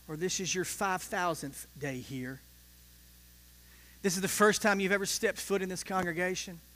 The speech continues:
or maybe you're a new member, I want you to know one thing. One thing.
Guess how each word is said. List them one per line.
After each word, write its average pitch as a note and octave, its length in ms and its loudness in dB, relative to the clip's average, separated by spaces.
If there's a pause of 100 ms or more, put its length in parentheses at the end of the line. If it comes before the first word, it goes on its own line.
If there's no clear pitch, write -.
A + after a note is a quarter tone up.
(920)
or - 80 -20
maybe E3+ 280 2
you're F3+ 180 0
a E3 60 0
new F3 240 0
member, E3+ 500 -2 (720)
I C3+ 60 -8
want E3 260 -4
you G#3+ 80 -4
to F#3 80 -4
know F3+ 200 0
one D#3+ 260 -2
thing. - 280 -12 (3250)
One D#3+ 160 -4
thing. - 200 -12